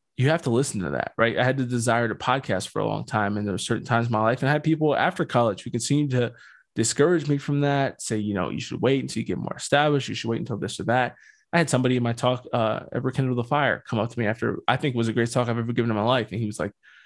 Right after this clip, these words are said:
"The only complaint I have is that you just don't have much life experience." It's like, "What are you even talking about?"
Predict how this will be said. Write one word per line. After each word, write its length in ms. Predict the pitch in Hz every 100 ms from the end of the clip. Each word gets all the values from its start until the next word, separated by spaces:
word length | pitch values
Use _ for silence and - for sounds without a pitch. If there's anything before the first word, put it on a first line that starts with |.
| _ -
"The 40 |
only 120 | 139
complaint 320 | 151 143 160 139
I 60 |
have 220 | 120 120 113
is 60 |
that 140 | 110 120
you 80 |
just 100 | 117
don't 120 | 131 127
have 120 | 120
much 220 | 117 -
life 220 | 113 117
experience." 400 | 120 - 101 113
It's 120 | -
like, 160 | 110 110
"What 120 | 175
are 100 | 185
you 60 | 214
even 160 | 139
talking 340 | - - - -
about?" 200 | -